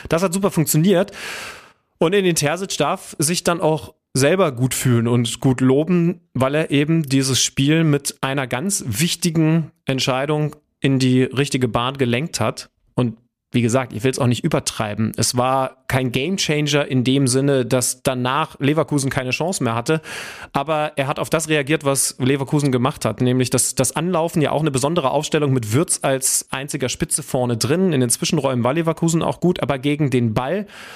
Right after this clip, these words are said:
hat er eben gesehen, dass es einen zusätzlichen Aufbauspieler braucht.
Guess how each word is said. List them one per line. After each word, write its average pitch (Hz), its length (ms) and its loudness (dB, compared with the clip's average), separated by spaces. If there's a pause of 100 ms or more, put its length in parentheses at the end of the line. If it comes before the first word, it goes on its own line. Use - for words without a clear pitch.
(180)
hat 143 160 -4
er 180 120 -6
eben 143 420 -2
gesehen, 131 480 2 (340)
dass - 320 0
es - 480 0
einen 131 380 -2
zusätzlichen 165 720 0
Aufbauspieler 117 720 -2
braucht. - 640 -6